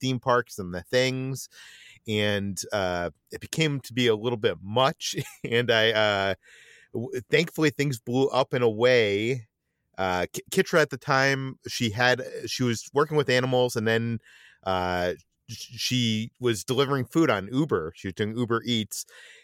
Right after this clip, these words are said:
And at the time, our, our, our channel blew up to a point that, uh, we could afford to pay Kitra to, <laughs> to not deliver food with Uber.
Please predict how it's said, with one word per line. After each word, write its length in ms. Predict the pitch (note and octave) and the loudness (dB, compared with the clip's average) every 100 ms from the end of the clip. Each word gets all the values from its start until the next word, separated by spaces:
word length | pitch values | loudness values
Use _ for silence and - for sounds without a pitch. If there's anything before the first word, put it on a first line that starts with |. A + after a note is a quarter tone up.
| _ | _
And 280 | B2 A#2 A2 | 0 0 0
at 180 | B2 B2+ | -4 -4
the 80 | |
time, 260 | B2 D3+ C3+ | -2 0 2
our, 180 | B2 B2 | 2 0
our, 200 | B2 A2+ | -4 0
our 160 | B2 | 0
channel 320 | A2+ - D3 B2 | 2 0 0 0
blew 260 | B2+ C3+ | 0 -2
up 220 | D3 B2 - - | 2 0 0 -8
to 220 | C#3 B2+ B2 | -4 -2 -2
a 120 | A2+ | -2
point 640 | - C#3+ B2+ A2+ - - - _ - - _ G#2+ | -4 -4 -2 -2 -4 -10 -12 _ -20 -20 _ -14
that, 420 | G2+ A2+ A2 A2 - B2 | 0 4 4 0 -6 0
uh, 400 | G#2+ G#2 G#2 G2+ - _ - - | 2 2 2 -2 -8 _ -20 -6
we 100 | B2 | -4
could 260 | - A2+ A#2 | -2 -2 -4
afford 460 | A2+ - C#3 D3+ - | -8 -2 2 2 0
to 80 | |
pay 240 | C3 D#3 C#3+ | -2 0 0
Kitra 560 | - - - G#2 C#3 C3+ - | 0 -6 0 0 0 -4 -2
to, 220 | A2+ G#2+ _ | 0 0 _
<laughs> 100 | _ | _
to 140 | - C3 | -10 -6
not 320 | A#2 A2+ A#2 - A#2 _ _ _ _ - | 0 0 -2 -10 -20 _ _ _ _ -4
deliver 320 | B2+ B2 C#3 | 0 0 -2
food 420 | - C3 C3 B2+ - - - - | 0 0 0 -4 -14 -18 -18 -2
with 180 | A#2+ A#2 | -2 0
Uber. 520 | C#3+ C#3 C3+ B2+ B2+ | 0 2 4 4 2